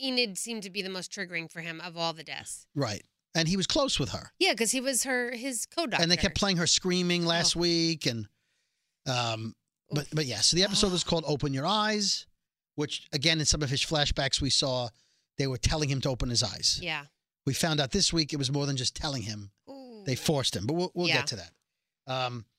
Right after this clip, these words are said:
Speaker 2: I sent out a link to the first ten minutes, not the first ten minutes, the opening minutes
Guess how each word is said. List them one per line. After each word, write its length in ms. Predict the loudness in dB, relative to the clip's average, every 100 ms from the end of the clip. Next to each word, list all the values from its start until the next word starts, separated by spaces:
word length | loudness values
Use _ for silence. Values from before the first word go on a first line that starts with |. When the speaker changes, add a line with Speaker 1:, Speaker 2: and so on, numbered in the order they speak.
| _ _ _ _ -4
Speaker 2:
I 220 | 0 4
sent 400 | 6 6 4 4
out 340 | 4 4 2 -8 _ _ 0
a 80 | 2
link 560 | 2 2 2 0 -6 -16 _ _ 0
to 260 | 2 4 2
the 100 | 0
first 420 | -2 0 2 0
ten 240 | 0 0 2
minutes, 460 | 0 2 2 0 -4 _ _ _ -4
not 80 | -2
the 60 |
first 200 | 0 0
ten 100 | 0
minutes, 260 | -2 0 0
the 140 | 0
opening 440 | -2 0 2 0 2
minutes 420 | 0 2 0 0